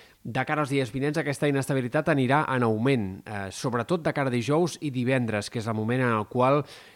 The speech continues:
eh, la suma d'aire fred en altura i un lleuger, eh,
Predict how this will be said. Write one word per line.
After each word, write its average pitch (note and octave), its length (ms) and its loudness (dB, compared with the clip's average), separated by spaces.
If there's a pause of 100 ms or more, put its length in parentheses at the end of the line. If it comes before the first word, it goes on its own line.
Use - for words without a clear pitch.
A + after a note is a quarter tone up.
(160)
eh, G2+ 200 -4
la G2+ 180 -2
suma C3+ 300 0
d'aire B2 280 0
fred A#2+ 180 -2
en A#2+ 80 0
altura C#3 480 2
i C3 120 2
un B2 200 0
lleuger, A#2 600 2
eh, F#2+ 220 -2